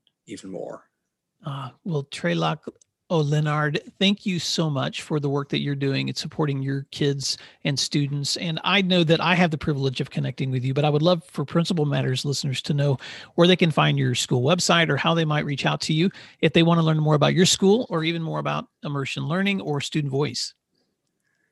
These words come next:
Speaker 1: Well, I, I, the best place to find me, I suppose, is Twitter, Will. Um, my handle isn't the, is probably a little bit unwieldy. It's my first name at Trelach.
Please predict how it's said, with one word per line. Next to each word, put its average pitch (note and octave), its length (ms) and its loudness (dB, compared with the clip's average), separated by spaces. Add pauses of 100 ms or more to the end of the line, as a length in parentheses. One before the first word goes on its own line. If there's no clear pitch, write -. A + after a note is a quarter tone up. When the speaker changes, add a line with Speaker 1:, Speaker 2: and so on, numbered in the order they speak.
(480)
Speaker 1:
Well, F#3 300 4
I, B2 140 0 (100)
I, G#2+ 140 -2
the G#2 80 -16
best A2+ 200 0
place G#2+ 220 2
to - 80 -8
find G#2+ 220 -2
me, F3+ 100 -2
I - 40 0
suppose, D3+ 340 0
is A2+ 100 -4
Twitter, G#2 600 0
Will. G#2+ 340 0 (100)
Um, G#2+ 240 -4
my B2 140 0
handle D3 480 0
isn't C#3 360 -2 (160)
the, B2+ 80 -4
is C3 380 -4
probably C3+ 460 0
a - 20 0
little C3+ 220 2
bit B2 160 0
unwieldy. C3+ 720 2
It's C3 160 -4
my A#2+ 100 -4
first B2+ 380 -2
name A#2+ 320 -4
at B2+ 260 -2 (180)
Trelach. C3 460 2